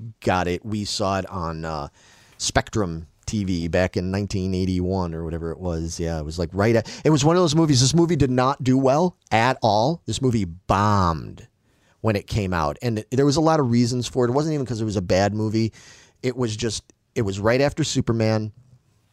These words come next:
People wanted Christopher Reeve to be Superman. They didn't want him to be this, this emotional, romantic playwright guy, you know?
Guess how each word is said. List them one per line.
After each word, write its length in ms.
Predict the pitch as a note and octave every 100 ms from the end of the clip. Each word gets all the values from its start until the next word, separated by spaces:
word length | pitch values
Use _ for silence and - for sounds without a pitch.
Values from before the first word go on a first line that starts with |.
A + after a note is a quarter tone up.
| _ _ _ _ _ _ -
People 400 | - - E3 D#3+ C#3
wanted 280 | C3+ B2+
Christopher 380 | G#2+ C3 C3 G#2+
Reeve 180 | G2 F2
to 80 | E2
be 80 | E2
Superman. 540 | - F2 D2 A1+ - -
They 100 | A#2+
didn't 260 | B2+ A2+ G#2
want 240 | G2 G2
him 180 | G2+ F#2+
to 80 | F#2+
be 220 | F2 F#2+
this, 240 | F2+ E2+ - -
this 580 | A2 G2+ G2 F#2 - - - - -
emotional, 800 | A2+ G#2+ G#2+ G#2 A2 G#2 F#2+ F#2
romantic 580 | F#2 F#2+ F#2+ G2 F2+ -
playwright 580 | - G2 G#2 D#2 A1 -
guy, 380 | B1+ G1+ G1+ - _
you 140 | - F#2+
know? 320 | D#2+ E2 G2+